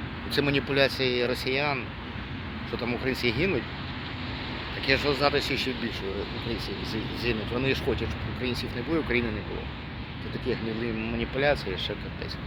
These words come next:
Так вони проти своєї Росії. Якщо вони були б за Росію, вони б уже давно вийшли б на Майдан, як ми вийшли, да, за свою Україну, за демократію.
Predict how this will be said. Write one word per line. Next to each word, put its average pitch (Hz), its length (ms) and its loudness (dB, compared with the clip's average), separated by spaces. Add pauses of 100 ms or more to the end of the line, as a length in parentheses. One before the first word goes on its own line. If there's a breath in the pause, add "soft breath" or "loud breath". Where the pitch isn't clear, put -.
(340)
Так - 120 -4
вони 147 140 4
проти 127 300 0
своєї 110 260 2
Росії. - 300 -2 (480)
Якщо - 160 -2
вони 131 160 4
були 135 200 4
б 123 80 0
за 131 100 6
Росію, 160 440 6
вони 156 200 4
б - 20 2 (100)
уже 135 160 2
давно 135 180 0
вийшли 131 260 2
б 127 80 -2
на 127 60 2
Майдан, 156 380 6
як 127 200 8
ми 131 60 -2
вийшли, 110 360 -6
да, 143 60 0
за 139 100 0
свою 110 460 -4
Україну, 123 260 0 (100)
за 113 60 0
демократію. 107 600 0